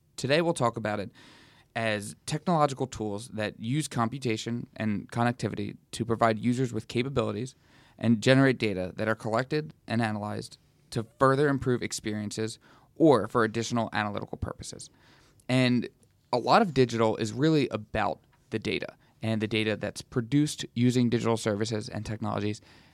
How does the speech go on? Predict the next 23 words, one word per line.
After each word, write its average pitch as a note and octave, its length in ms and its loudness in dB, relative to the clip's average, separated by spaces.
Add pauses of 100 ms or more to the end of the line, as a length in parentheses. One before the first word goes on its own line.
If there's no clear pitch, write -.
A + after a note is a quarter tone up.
(100)
how C3+ 200 6
it's B2+ 160 2
used, B2+ 480 2
how A2+ 120 0
it's A2 140 -8
transformed, A#2+ 800 -4
and A2 180 -2
how A#2 200 4
it's, - 260 -2 (260)
how B2 140 4
it's A#2+ 120 2
actually A#2+ 520 2 (280)
deployed A#2+ 440 4
to A#2 100 -2
make A2 220 -2
the A2 100 -6
services G#2+ 560 -6 (240)
better G#2+ 340 4
or A2 120 4
to A#2 120 -6
provide A2 500 -2 (360)
additional B2+ 420 0
information, G#2 760 -4